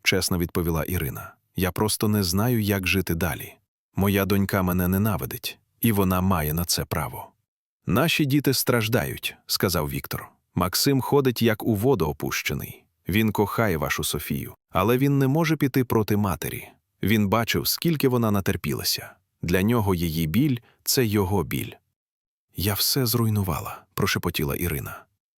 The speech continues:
"Можливо, ще не все", — сказав Віктор. "Я прийшов запропонувати вам дещо. Я хочу, щоб ви зустрілися з Ольгою втрьох. Я, ви і вона, без дітей. І поговорили. По-справжньому.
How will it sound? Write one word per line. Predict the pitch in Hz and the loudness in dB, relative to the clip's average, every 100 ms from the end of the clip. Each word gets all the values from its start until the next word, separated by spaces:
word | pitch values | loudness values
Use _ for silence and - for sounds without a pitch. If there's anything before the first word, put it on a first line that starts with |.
| _ _ | _ _
"Можливо, | - 151 147 190 165 | 0 2 4 4 4
ще | 139 - 123 | 0 0 2
не | 101 | 2
все", — | 85 - - - - _ | 0 -2 -4 -8 -16 _
сказав | - 113 78 71 | -2 0 0 -2
Віктор. | 71 71 - - - _ _ _ _ _ _ _ _ _ _ _ _ _ _ _ _ _ | -4 -6 -8 -12 -14 _ _ _ _ _ _ _ _ _ _ _ _ _ _ _ _ _
"Я | 98 127 165 | 0 2 2
прийшов | 175 170 - 175 | 2 2 2 2
запропонувати | 156 160 160 147 175 175 165 87 | 2 2 2 2 2 2 0 0
вам | 78 76 | 0 2
дещо. | 76 - - - - - _ _ _ | 0 -2 -4 -6 -8 -14 _ _ _
Я | 117 170 | 0 0
хочу, | - 190 - | 2 2 2
щоб | 156 - 131 | 0 2 2
ви | 139 | 2
зустрілися | 135 123 - 110 92 - 87 | 2 0 2 2 2 2 2
з | 113 | 2
Ольгою | 110 76 65 - - - | 0 -2 -4 -6 -12 -12
втрьох. | - - - - - - _ _ - - - - | -4 0 0 0 -8 -12 _ _ -20 -20 -20 -4
Я, | 90 113 185 | 2 2 2
ви | 165 147 | 2 2
і | 160 123 | 2 2
вона, | 101 82 73 - - _ | 2 0 -2 -6 -12 _
без | - 180 123 | 0 2 2
дітей. | 95 113 - - - _ _ _ _ | 0 0 -2 -6 -14 _ _ _ _
І | 123 | 0
поговорили. | 120 117 113 131 139 67 - - _ _ - | 2 2 2 2 0 -4 -10 -18 _ _ 0
По-справжньому. | 101 - - 127 73 - 60 - | 2 2 0 0 -2 -6 -8 -12